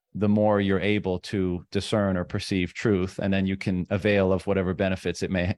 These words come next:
it may, uh, may have or entail or provide you. And so as far as it comes down to, like, brass tacks, like, routines and stuff, for a long time,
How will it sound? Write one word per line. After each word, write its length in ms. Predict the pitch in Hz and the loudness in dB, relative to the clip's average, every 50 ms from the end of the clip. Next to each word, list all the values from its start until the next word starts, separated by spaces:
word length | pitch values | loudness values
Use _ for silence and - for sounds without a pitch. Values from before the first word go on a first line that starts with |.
| _ - | _ -6
it 160 | 98 87 95 | -4 -2 0
may, 340 | 101 92 92 87 87 82 - _ - - - - - - _ _ _ _ _ _ _ _ _ _ _ _ _ _ - | 0 0 2 0 -2 -4 -8 _ -20 -20 -20 -20 -20 -20 _ _ _ _ _ _ _ _ _ _ _ _ _ _ -2
uh, 380 | - 90 80 76 73 62 67 69 - _ _ _ _ _ _ - | 0 0 2 2 0 -2 -4 -8 -14 _ _ _ _ _ _ -14
may 260 | - - 110 110 98 | -8 -2 0 0 2
have 320 | 98 107 110 101 98 85 95 | 2 2 2 2 2 0 0
or 80 | 92 | 0
entail 400 | 90 95 - 117 104 98 95 90 | 0 0 0 0 2 2 2 2
or 80 | 87 87 | 0 -2
provide 440 | - - 90 117 131 139 120 - - | -4 -4 -2 2 2 2 2 0 -4
you. 200 | - - 110 113 _ _ _ _ - | -12 -14 -16 -18 _ _ _ _ -6
And 120 | 113 104 101 | -4 -4 -2
so 460 | - - 110 104 101 98 95 95 - _ _ _ _ _ _ _ _ _ _ _ _ _ _ - 127 | 0 2 2 4 4 2 0 -4 -8 _ _ _ _ _ _ _ _ _ _ _ _ _ _ -6 -4
as 120 | 123 110 | -4 0
far 160 | - 131 113 107 | 2 2 2 2
as 80 | 98 | 0
it 60 | 107 - | -2 -2
comes 200 | 123 110 104 - | -2 -2 0 0
down 180 | 107 104 98 - | 0 -2 0 -2
to, 60 | 101 | -2
like, 180 | 92 90 - - | -4 -4 -2 0
brass 260 | 107 101 98 98 - | 0 2 2 0 -2
tacks, 400 | - - 104 95 87 - - - | -4 -4 -2 -2 -2 -6 -6 -6
like, 200 | 104 85 85 - - | -6 -6 -6 -4 -4
routines 400 | 98 87 - - 147 165 175 110 | -4 -4 -2 0 0 0 2 0
and 100 | 92 87 | -2 -4
stuff, 360 | - - 92 82 87 - - _ _ - - - _ _ _ _ _ - | -2 -4 -4 -4 -4 -8 -12 _ _ -20 -20 -20 _ _ _ _ _ -2
for 100 | - 117 | 2 2
a 80 | 104 | 4
long 280 | 98 98 104 117 131 127 | 4 4 4 4 4 2
time, 460 | - 107 95 92 90 87 90 92 - | 2 2 0 2 0 -2 -4 -6 -8